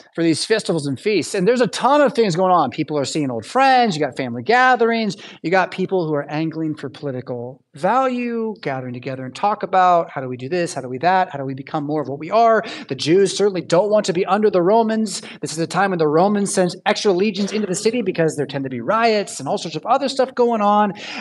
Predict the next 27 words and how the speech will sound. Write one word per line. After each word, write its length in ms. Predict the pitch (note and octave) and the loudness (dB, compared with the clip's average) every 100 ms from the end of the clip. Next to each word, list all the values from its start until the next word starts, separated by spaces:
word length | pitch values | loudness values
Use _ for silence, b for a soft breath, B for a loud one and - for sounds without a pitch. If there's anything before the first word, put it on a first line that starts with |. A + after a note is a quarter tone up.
| - | 0
And 180 | G#3+ A3+ | 0 2
the 60 | |
party 480 | G#3 - C4+ D4 D4 | -2 0 2 4 2
who's 260 | A3+ A#3 G#3 | 2 2 2
in 180 | G#3+ - | 0 -2
power 520 | - F3+ F3+ C#3 - - _ _ _ _ _ _ _ _ B B - | 0 4 4 2 -2 -16 _ _ _ _ _ _ _ _ B B 0
at 200 | G3 - | 0 0
the 80 | |
temple 560 | G#3 - G#3 G3 B2+ G#2+ _ _ _ _ _ _ _ _ | -2 0 0 0 -4 -8 _ _ _ _ _ _ _ _
wants 380 | B2 D#3+ F#3+ D3+ | 0 2 2 -2
Jesus 400 | B2+ F3 D#3+ C#3+ | -2 0 0 -2
dead 420 | A2 E3+ C3 - _ _ _ _ _ _ _ _ _ _ | 0 0 0 -4 _ _ _ _ _ _ _ _ _ _
in 180 | G3 F#3+ | 2 4
this 160 | F3 | 4
mad 340 | F#3 D#3 E3 C3+ | 2 2 2 0
mix 380 | D3+ G3 - - | 0 0 0 0
of 140 | C3+ | 0
a 80 | B2+ | 0
Super 240 | - F3 | 0 2
Bowl 120 | D3 | 2
party 320 | C3+ D3+ D#3+ - | 2 2 2 -2
that's 140 | - | 0
going 160 | F3 D#3+ | 2 4
on 60 | |
in 60 | D3+ | 2
the 40 | |
streets. 540 | A2 - D#3+ - - | 0 -4 -4 -4 -10